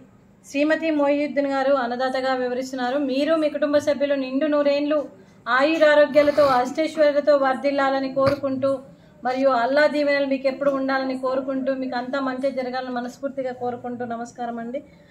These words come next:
అలాగే ఈరోజు సందర్భం ఏంటంటే, మానవ సేవయే మాధవ సేవే లక్ష్యంగా అరవై ఐదు మంది నిరాశ్రయ వయోవృద్ధులకు ఆకలి తీర్చడానికి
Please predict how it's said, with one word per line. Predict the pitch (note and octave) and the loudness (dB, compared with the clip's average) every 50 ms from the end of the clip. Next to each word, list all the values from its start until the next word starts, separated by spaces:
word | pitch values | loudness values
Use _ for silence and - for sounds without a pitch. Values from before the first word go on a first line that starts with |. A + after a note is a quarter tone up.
| - _ - | -20 _ -4
అలాగే | B3 C4+ C#4+ D4 C#4+ D#4 | 0 2 2 2 0 0
ఈరోజు | D4 D4+ D4+ D4 D4 | 4 4 4 4 4
సందర్భం | C#4+ D#4 C#4+ C#4+ D4 D#4 D#4+ C4+ D#4+ D#4 D#4 | -2 -2 -2 0 0 0 2 2 2 2 2
ఏంటంటే, | D#4 D#4 D4+ D4 D4 D4 C#4+ D#4 D#4 D4+ C#4+ D4 - - - _ _ - | 0 -2 0 0 0 0 0 0 0 0 -2 -4 -10 -18 -20 _ _ -4
మానవ | B3 B3+ C4+ D4 D#4+ E4+ E4 E4+ | 2 4 4 4 6 4 4 4
సేవయే | E4 E4+ E4+ D#4+ D#4+ E4 E4 D#4+ D#4 | 2 2 0 0 0 0 0 0 0
మాధవ | D4 C#4 C4+ C4+ C#4 C#4+ D#4+ D4+ D#4+ | 0 2 2 2 4 4 4 4 4
సేవే | D4+ D#4+ E4 D#4 D4 D#4 D4+ D4 | 0 2 -2 0 4 4 4 6
లక్ష్యంగా | C#4 B3+ B3+ - E4 D#4 D4+ D4 D4 D4 C#4+ B3 C4 - - - - - - A3+ | 4 2 0 -2 -2 -2 0 2 4 4 4 2 0 -6 -16 -20 -20 -16 -6 -2
అరవై | B3 C4+ C4+ D4+ | -2 2 4 4
ఐదు | D4+ D4+ D4+ D4+ D4 | 6 6 4 2 2
మంది | D4 D4 D4 D4 | 0 0 0 0
నిరాశ్రయ | C#4+ C#4 C4+ C#4+ D#4 E4 E4 E4 E4+ D#4 | 0 2 4 4 4 4 2 2 2 2
వయోవృద్ధులకు | D#4+ D#4 D4+ D4+ D#4 D#4 D4+ D4 D4 C#4+ D4 D4 D4 D4 C#4+ | 4 4 4 4 4 2 2 0 0 0 2 0 2 2 2
ఆకలి | C4 C4 C#4 C#4 E4+ D#4+ - E4+ | 2 2 2 2 0 0 0 0
తీర్చడానికి | D#4 D#4 - - E4 D4+ D4+ D4+ D4 C#4+ D4 C#4+ D4 D#4 | -2 -2 -2 2 2 2 4 4 2 0 -2 -2 0 -2